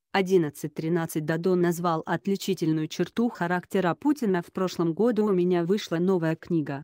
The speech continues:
которая называется Две тысячи пятьдесят четыре, Код Путина,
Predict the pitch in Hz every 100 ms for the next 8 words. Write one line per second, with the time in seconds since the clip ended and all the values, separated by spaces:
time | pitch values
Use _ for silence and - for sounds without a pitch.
0 | - _ 185 180 202 190 175 160 165 165
1 | 165 156 175 170 185 196 180 190 - -
2 | 175 208 302 302 - 262 185 147 131 131
3 | _ _ 226 196 - 151 143 196 185 139